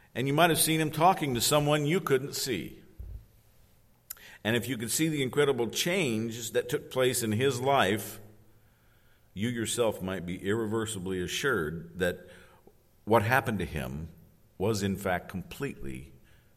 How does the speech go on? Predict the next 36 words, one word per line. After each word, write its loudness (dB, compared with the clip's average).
real. -6
In -2
fact, 4
what 4
happened 4
to 2
Saul 4
was 2
so 6
real -2
that -6
it -6
has -2
sent, -4
as -4
I -2
said, -4
ripples -6
and -10
echoes -6
and -12
aftershocks -4
and -8
reverberations -6
throughout 4
the 0
Middle 0
East, -2
from -8
Damascus -2
all 4
the 0
way 2
back 0
to -8
Jerusalem, -4